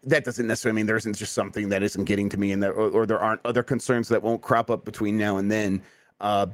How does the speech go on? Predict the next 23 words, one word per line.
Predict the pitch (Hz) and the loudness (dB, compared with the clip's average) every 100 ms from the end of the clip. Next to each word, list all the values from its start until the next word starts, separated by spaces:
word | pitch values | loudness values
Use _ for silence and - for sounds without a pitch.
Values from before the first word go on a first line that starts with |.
| - _ | -10 _
but | 131 123 | -4 0
it, | 120 143 | 2 0
it | 147 | 0
definitely | 180 160 160 | 0 0 2
feels | 160 147 | 2 2
like | 131 | 2
one | 139 | 4
of | |
those | 127 123 | 4 2
games | 120 117 - | 0 0 0
that | 104 | -2
could | - - 117 117 107 | -2 0 2 2 2
make | 98 101 - | 2 2 0
that | 101 - | -2 0
release | 95 117 175 - | 2 2 2 2
date. | 165 147 - - - | 2 2 0 -10 -8
I | 127 | -4
think | 135 - | -4 -4
they | 113 110 | -2 -2
want | 82 98 120 - | 0 0 0 0
that | 139 139 | 0 2
game | 139 139 | 2 4
out | 139 147 | 4 2